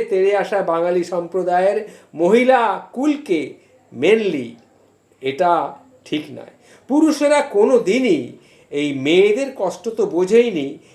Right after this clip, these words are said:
এবং এখন যে নিজের জন্মদাত্রী যে মা, তার কষ্টটাও অনেকে বোঝে না। এটা আমি অনেক পুরুষ মানুষ আজকালকার দিনে দেখে আমি বুঝতে পেরেছি, তাই এই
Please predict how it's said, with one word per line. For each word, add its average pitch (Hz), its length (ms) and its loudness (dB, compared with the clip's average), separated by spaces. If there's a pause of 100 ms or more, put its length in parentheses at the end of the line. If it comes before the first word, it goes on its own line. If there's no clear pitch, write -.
(240)
এবং 208 220 2 (160)
এখন 170 380 -6
যে 277 120 -4 (140)
নিজের 180 420 0
জন্মদাত্রী 196 880 -2
যে 214 160 0
মা, 160 280 0 (520)
তার 143 200 -6 (100)
কষ্টটাও 202 560 -4
অনেকে 147 460 -4
বোঝে 135 380 -4
না। 120 140 -10 (380)
এটা 147 280 -2
আমি 175 200 2 (440)
অনেক 190 300 0 (180)
পুরুষ 214 340 -8
মানুষ 160 320 -2 (460)
আজকালকার 170 600 -2
দিনে 156 200 -4
দেখে 165 380 -4 (420)
আমি 127 140 -8
বুঝতে 131 360 -10
পেরেছি, 117 360 -10 (320)
তাই 175 180 0 (120)
এই 170 140 -2